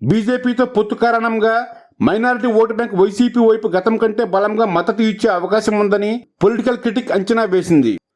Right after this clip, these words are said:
రోడ్లు, ఇసుక, మద్యం అంశాలు వైసీపీకి వ్యతిరేకంగా ఉన్నాయని తేల్చింది.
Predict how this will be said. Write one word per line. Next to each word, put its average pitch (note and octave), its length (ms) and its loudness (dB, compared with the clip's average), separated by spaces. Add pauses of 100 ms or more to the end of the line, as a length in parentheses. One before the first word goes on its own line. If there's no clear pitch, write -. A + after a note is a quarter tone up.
(240)
రోడ్లు, A3 400 2
ఇసుక, F#3+ 320 -2
మద్యం A3 500 0
అంశాలు A3+ 380 0
వైసీపీకి A3+ 640 0
వ్యతిరేకంగా G#3+ 600 0
ఉన్నాయని G3+ 440 0
తేల్చింది. E3+ 760 2